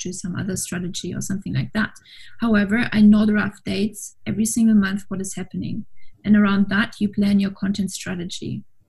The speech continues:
And, um, knowing that, you can then warm up your audience properly once you've nurtured them, you know, once they have opted in.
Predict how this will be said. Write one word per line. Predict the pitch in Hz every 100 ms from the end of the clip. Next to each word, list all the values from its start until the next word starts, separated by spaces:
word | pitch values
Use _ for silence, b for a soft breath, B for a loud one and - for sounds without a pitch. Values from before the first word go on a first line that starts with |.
| _ _ - - _ _ _ - -
And, | 202 196 196 196
um, | 196 185 180 180 - - - - -
knowing | 202 208 208 233 262 226
that, | 196 196 349 - -
you | 220 214
can | - 220 208 202 - -
then | - 202 202 202 -
warm | 208 208 220
up | 220 220
your | 208
audience | 190 202 202 190 -
properly | - 202 226 220 240 302 - - -
once | 202 208
you've | 208 202
nurtured | 214 220 214 214
them, | 214 220 214 214
you | 220
know, | 208
once | 190 196 202
they | 196
have | 202
opted | - 196 185 -
in. | 202 196 202